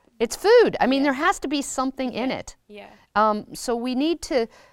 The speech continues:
Speaker 1: just start to look at these to understand that our diets have changed fundamentally, and that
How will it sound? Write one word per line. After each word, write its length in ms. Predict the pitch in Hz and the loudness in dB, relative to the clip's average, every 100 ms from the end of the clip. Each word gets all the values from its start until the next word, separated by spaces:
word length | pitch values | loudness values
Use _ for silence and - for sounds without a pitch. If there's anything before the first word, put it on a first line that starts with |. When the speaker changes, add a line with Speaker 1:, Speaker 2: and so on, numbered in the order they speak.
| _ | _
Speaker 1:
just 280 | - 302 - | -2 0 0
start 240 | - 349 | -4 -4
to 160 | 247 269 | -2 -2
look 340 | 233 233 - | 2 0 0
at 160 | 226 - | -6 -8
these 380 | 202 190 185 - - - - | -8 -8 -8 -12 -20 -20 -10
to 120 | - - | -4 0
understand 840 | 254 311 - - 226 202 190 185 196 | 0 0 -4 -8 -8 -8 -8 -10 -6
that 200 | 180 190 | -4 -4
our 100 | 190 | -2
diets 500 | 214 233 294 285 208 | 2 2 2 -2 -6
have 240 | 196 - | -10 -10
changed 560 | - 208 208 185 175 - | -14 -12 -10 -10 -12 -14
fundamentally, 960 | - 185 190 180 165 180 - - - _ - - | -10 -10 -10 -10 -10 -12 -16 -16 -20 _ -20 -10
and 220 | 190 190 | -6 -2
that 260 | 190 170 | 0 -2